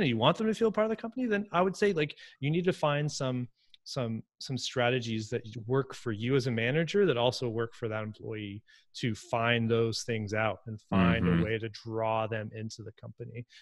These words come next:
Speaker 1: to show them that they're valuable and to and to hear their thoughts. 'Cause, I mean, people generally want to be, want to be helpful and feel like they're part of the team. And so there's probably lots of value that you're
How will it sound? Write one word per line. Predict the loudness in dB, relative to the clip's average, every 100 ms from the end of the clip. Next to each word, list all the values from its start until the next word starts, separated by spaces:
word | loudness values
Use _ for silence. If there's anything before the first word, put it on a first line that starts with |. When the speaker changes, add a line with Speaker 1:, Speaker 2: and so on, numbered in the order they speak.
| _
Speaker 1:
to | -2
show | 6 8
them | 8 6
that | 4
they're | 2
valuable | 0 0 0 -4 -8 -8
and | -4
to | -4 -4 -10 _ _ -4
and | 0
to | 0
hear | 0 0 2 4
their | 4 2 -2
thoughts. | -2 -4 -2
'Cause, | -4 -4 -8 -2
I |
mean, | -2 -2
people | -6 -2 -4
generally | 0 0 0 0 2 2
want | 0 2 2 2
to | -2 0 0
be, | 2 0 -4 _ _ _ _ _
want | -8 0 0 0 -4
to | -2
be | -2 -2 2
helpful | 2 2 0 -2 -2
and | -6 -6
feel | -2 2
like | 2 -2
they're | -10 -8
part | -8
of | -8
the | -14
team. | -20 -20 -20 _ -20 -20 -16 -10
And | -6
so | -2 -2 -2 -6
there's | -8 -8
probably | 0 0 2 -2 -2
lots | 0 2 2 2
of | -4
value | 0 2 2 0
that | -6
you're | -10